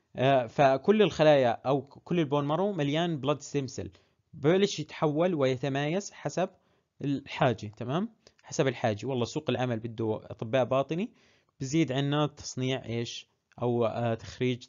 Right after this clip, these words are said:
الأطباء الباطني. هم في النهاية كلهم ستيم سيل، بلاد ستيم سيل، دكاترة مخلصين من كلية الطب، تمام؟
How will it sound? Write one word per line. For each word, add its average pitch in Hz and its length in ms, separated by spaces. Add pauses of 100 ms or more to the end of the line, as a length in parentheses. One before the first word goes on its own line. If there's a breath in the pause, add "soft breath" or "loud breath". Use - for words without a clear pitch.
(140)
الأطباء 117 400
الباطني. 104 400 (360 soft breath)
هم 180 220
في - 80
النهاية 156 300
كلهم 156 440 (420)
ستيم - 360
سيل، 175 340 (140)
بلاد 143 260
ستيم - 360
سيل، 120 220
دكاترة 127 420
مخلصين 147 540 (380 soft breath)
من 123 60
كلية 139 220
الطب، 123 240 (180)
تمام؟ 131 280